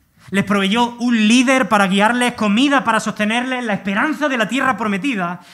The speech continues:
y según las apariencias, ellos habían aceptado el compromiso de la fe y del pacto.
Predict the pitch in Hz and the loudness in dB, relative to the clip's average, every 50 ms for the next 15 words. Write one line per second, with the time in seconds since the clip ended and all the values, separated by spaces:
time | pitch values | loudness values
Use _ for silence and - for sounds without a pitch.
0 | - - - 269 269 - - 247 240 320 370 370 339 - - 277 196 240 240 285 | -20 -14 -8 -8 -8 -6 -6 -6 -6 -4 -4 -2 -4 -4 -4 -4 -6 -4 -4 -4
1 | 339 339 269 190 214 226 220 220 226 - 262 339 370 349 302 269 240 - 247 247 | -4 -4 -4 -4 -4 -4 -4 -4 -6 -6 -4 -2 0 0 0 0 0 0 -2 -2
2 | 302 330 320 302 - - 247 - - 302 311 302 302 277 208 - 254 233 214 185 | -2 0 0 -2 -2 -2 -6 -6 -4 -4 -2 -2 -2 -4 -4 -4 -6 -6 -6 -6
3 | 214 220 240 311 285 294 294 262 233 208 185 - 294 302 277 214 196 185 - 202 | -6 -6 -6 -6 -6 -6 -8 -4 -4 -4 -4 -4 -4 -6 -4 -4 -6 -4 -4 -4
4 | 185 - - 151 127 | -4 -4 -8 -14 -18